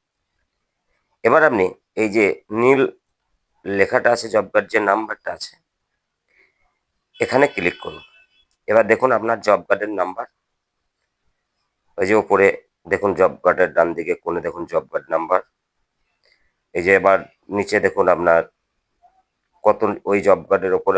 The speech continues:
আপনার কতজনের নাম ভরা আছে। এবার এই যে নিচে আসুন, দেখুন প্রত্যেক বছরের আপনার কাজের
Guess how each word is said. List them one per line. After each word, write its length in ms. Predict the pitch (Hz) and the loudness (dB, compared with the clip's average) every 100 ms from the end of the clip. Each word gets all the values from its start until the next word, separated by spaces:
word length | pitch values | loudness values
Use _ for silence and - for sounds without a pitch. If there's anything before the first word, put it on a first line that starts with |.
| 95 | 2
আপনার 180 | 92 92 - | 2 -2 -2
কতজনের 540 | 90 - 90 95 95 85 | -6 -4 -6 -2 -4 -2
নাম 160 | 78 85 87 | 0 0 -2
ভরা 180 | 80 82 78 | -2 2 2
আছে। 220 | - - _ _ _ _ _ _ _ _ _ _ _ _ - | -2 -16 _ _ _ _ _ _ _ _ _ _ _ _ -14
এবার 200 | 87 98 - _ _ | -2 -2 -2 _ _
এই 100 | 90 95 | -6 -4
যে 80 | 95 | -4
নিচে 160 | 92 98 90 | -2 0 -2
আসুন, 240 | - 90 98 _ _ _ _ _ _ - | -2 -12 -14 _ _ _ _ _ _ -8
দেখুন 260 | 92 98 98 101 _ _ _ _ _ _ _ _ _ _ _ _ _ - | -6 -4 -6 -8 _ _ _ _ _ _ _ _ _ _ _ _ _ -4
প্রত্যেক 340 | 101 - 117 82 | -4 -2 -4 0
বছরের 440 | 95 - 107 110 104 | -2 -2 -4 -2 -2
আপনার 200 | 104 101 - | -2 -4 -6
কাজের 280 | 85 101 | -6 -4